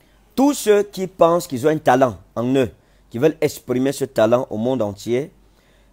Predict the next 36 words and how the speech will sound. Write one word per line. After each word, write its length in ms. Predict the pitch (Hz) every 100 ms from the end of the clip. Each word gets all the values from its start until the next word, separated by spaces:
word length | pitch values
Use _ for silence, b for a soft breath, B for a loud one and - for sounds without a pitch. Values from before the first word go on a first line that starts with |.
| -
Euh, 180 | 110 110
je 140 | 101
pense 400 | 98 131 143 -
que 240 | 131 131 127
vous 220 | 107 95
êtes 220 | 127 -
les 180 | 110 104
bienvenus. 600 | 92 127 131 113 113 104 - _ -
On 80 | 123
vous 160 | 110
attend 280 | 104 117 117
très, 260 | - 127 127
très 140 | 131
nombreux. 380 | 117 101 110 95
Je 140 | 90
serai 280 | - 107 120
très 220 | 120 120 95
heureux 280 | 98 110 156 b b b b b
et 120 | -
honoré 340 | 113 120 120 131
de 60 |
vous 140 | 117 127
recevoir. 600 | 117 110 101 117 98 78
Donc, 300 | 87 127 113
vous 120 | 98
avez 380 | 107 127 143 151 b b -
du 100 | 104
talent 320 | 113 127 135
de 80 | 104
piano, 680 | 101 117 117 127 123 123 104
de 120 | 104
musique, 540 | 110 95 120 127 101
de 80 | 101
danse, 500 | 87 120 127 131 -
de 100 | 101
chant. 380 | - 123 131